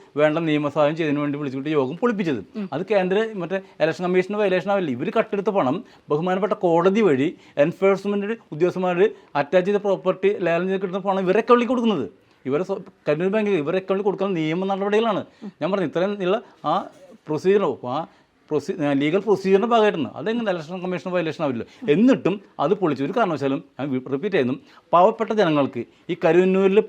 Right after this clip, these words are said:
Speaker 1: പണം കിട്ടരുന്നുള്ള ദുഷ്ടലാക്ക് വെച്ചുകൊണ്ടാണ് ആ സമയം പൊളിച്ചത്.
Speaker 2: ഉം.
Speaker 1: എന്തെങ്കിലും ഞങ്ങളിപ്പോൾ ഇത് വേണ്ട രീതിയിൽ അവർക്ക് ഇടപെട്ടുകൊണ്ട് ഈ നിക്ഷേപർ മുഴുവൻ ആൾക്കാർക്കും അർഹതപ്പെട്ട രീതിയിൽ ഇ ഡി പിടിച്ചെടുക്കുന്ന ഫണ്ട് കൊടുക്കാനുള്ള കാര്യങ്ങൾ ഞങ്ങൾ ചെയ്തു കൊടുക്കും. അതിപ്പോൾ ബി ജെ പിയുടെ, ഏഹ്, നേതൃത്വമൊക്കെ തന്നെ ഇതിന് സപ്പോർട്ടാണ്.
Speaker 2: ഉം.
Speaker 1: അനീഷ്, ക-,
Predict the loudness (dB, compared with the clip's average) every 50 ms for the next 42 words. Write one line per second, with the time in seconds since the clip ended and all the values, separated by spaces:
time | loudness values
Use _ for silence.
0 | 0 0 0 0 0 -2 -2 -2 2 4 6 6 6 4 2 2 0 0 -2 -4
1 | -8 _ 0 2 4 4 4 4 2 -2 -4 -2 -4 -4 -2 -2 -4 -4 -6 -12
2 | -12 _ -6 -6 -4 -2 -2 -4 -2 -2 -2 -4 -4 -4 -8 -12 -16 -20 _ -18
3 | -18 -18 -18 _ _ _ -4 -2 0 2 2 2 2 2 0 0 0 0 -2 -4
4 | -4 -2 -2 -2 -2 -2 -2 -2 -2 -2 0 -2 -2 -4 -6 -12 _ _ 0 2
5 | 2 2 2 0 -2 0 0 0 0 0 0 0 0 -2 -6 -12 _ _ _ -16
6 | -14 -8 -6 -2 0 0 0 0 0 -2 0 0 2 2 4 4 6 6 6 6
7 | 4 4 4 2 0 -2 -6 -12 -16 _ _ _ -6 -4 -2 -2 -2 -2 -2 -2
8 | -2 -2 0 -2 -2 -4 -4 -8 -14 -20 _ -4 -2 0 0 0 2 2 2 2
9 | 2 0 -2 -2 -2 -2 -2 -2 -2 -2 -2 -4 -4 -4 -4 -4 -4 -4 -6 -8
10 | -12 -10 -6 -4 -2 -2 -2 -4 -6 -8 _ _ 0 2 2 2 2 4 4 4
11 | 4 4 2 2 -2 -4 -6 -8 -4 -2 -2 0 0 0 0 2 2 2 2 2
12 | 2 0 0 0 -4 -16 -20 -18 -8 -4 -2 0 2 2 2 2 2 0 -4 -4
13 | -2 -2 -2 -2 -2 -4 -4 -4 -6 -4 -2 -2 -2 -2 -4 -4 -6 -12 _ _
14 | -18 -10 -6 -2 0 0 0 0 0 -2 -4 -4 -2 -2 -2 -2